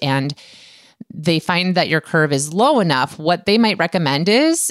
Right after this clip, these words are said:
is that you wait six months and come back and you have another x-ray to see if that curve is changing and if any other interventions need to happen. So usually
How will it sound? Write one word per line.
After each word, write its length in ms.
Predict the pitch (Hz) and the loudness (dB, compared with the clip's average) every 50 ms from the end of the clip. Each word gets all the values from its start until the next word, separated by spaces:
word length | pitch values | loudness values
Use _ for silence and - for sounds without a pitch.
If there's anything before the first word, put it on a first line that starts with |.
| - | -4
is 220 | 190 180 170 160 160 | -4 -4 -4 -2 -2
that 240 | 170 151 151 143 | -2 0 0 0
you 120 | 156 185 196 | 0 0 0
wait 220 | 180 180 - - | 0 -2 -2 -2
six 200 | - 269 220 - | -4 -4 -2 0
months 420 | 196 170 165 180 - - - - - | 0 0 0 -2 -4 -6 -6 -6 -4
and 160 | - 180 165 165 | -2 -2 -2 0
come 180 | - 156 156 | -2 -2 -2
back 300 | 147 131 127 139 151 - - | -2 -2 -2 -4 -4 -4 -2
and 160 | 156 156 151 | 0 0 2
you 40 | 151 | 2
have 200 | 160 147 139 135 | 2 0 0 -2
another 260 | 143 139 127 135 123 | -2 -2 -2 -2 -2
x-ray 560 | - - - - - - 180 185 214 269 277 | -2 -4 -6 -6 -4 -2 -2 -2 -2 -2 -2
to 140 | 240 - 208 | -2 -2 -2
see 320 | - - - 170 160 156 147 | -2 -2 -2 -2 0 0 -2
if 140 | 156 - | -2 -2
that 200 | - 143 - - | -4 -6 -6 -6
curve 240 | - - - 151 135 | -8 -4 -2 0 2
is 240 | 135 135 - - - | 2 0 0 -2 -4
changing 880 | - - - - 151 135 139 151 175 202 233 247 285 320 339 359 359 - _ - - - | -4 -6 -4 -2 0 0 0 0 2 2 2 2 2 0 -2 -4 -6 -12 _ -20 -10 -4
and 100 | - 175 | -2 -2
if 120 | 165 160 - - | -2 -2 -2 -2
any 240 | 156 160 160 147 | 0 0 0 0
other 300 | - - 143 143 135 131 | 0 0 0 2 0 0
interventions 720 | - 139 143 135 131 135 127 131 - 127 127 127 127 - 135 | 0 0 0 0 0 0 -2 -2 -4 -4 -4 -4 -2 -2 -2
need 200 | 131 127 117 - | -2 -2 -2 -4
to 40 | 127 | -8
happen. 540 | - - - - - - - - - - - _ - - - - - - - - - - - | -8 -8 -10 -8 -8 -10 -10 -10 -12 -14 -16 _ -20 -20 -20 -18 -18 -18 -18 -20 -20 -14 -8
So 500 | - - - 196 190 185 180 170 151 - - - | -6 -2 0 0 2 2 2 0 -2 -4 -6 -6
usually 1080 | 175 175 202 226 269 330 294 247 208 180 139 135 131 113 123 127 151 208 247 269 269 | -2 0 2 4 4 4 2 2 0 0 0 -2 -2 -4 -4 -4 -2 -2 -2 -2 -4